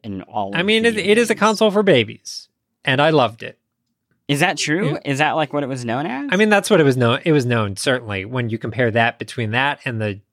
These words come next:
Speaker 2: P S two, um,
Speaker 1: Uh, yeah.
Speaker 2: the GameCube was the console for babies. Uh, it was purple. It had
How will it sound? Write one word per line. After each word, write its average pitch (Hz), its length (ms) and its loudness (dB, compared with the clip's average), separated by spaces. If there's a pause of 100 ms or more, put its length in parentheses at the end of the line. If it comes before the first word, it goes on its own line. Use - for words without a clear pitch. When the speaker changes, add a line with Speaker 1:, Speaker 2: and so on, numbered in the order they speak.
(100)
Speaker 2:
P 127 140 -2
S 110 120 -2
two, 104 540 -2 (640)
um, 104 380 0
Speaker 1:
Uh, 87 320 -16
yeah. - 200 -16
Speaker 2:
the 135 100 2
GameCube 120 380 -2
was 104 180 -4
the 120 100 -10
console 101 380 -6
for 123 120 -6
babies. 98 600 -6 (460)
Uh, 107 280 2
it 123 80 -4
was 113 140 -4
purple. 104 580 -4 (340)
It 113 160 -6
had 98 360 -2